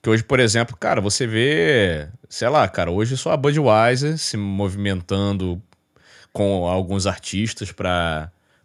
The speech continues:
pra linkar, né, um pouco da, da, da questão da cerveja com a música.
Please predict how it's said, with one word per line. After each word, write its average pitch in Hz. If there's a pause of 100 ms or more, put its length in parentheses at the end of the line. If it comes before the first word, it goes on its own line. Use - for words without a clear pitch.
pra 95
linkar, 101
né, 98
um 92
pouco 92
da, 90
da, 87
da 87
questão 90
da 85
cerveja 87
com 87
a 80
música. 95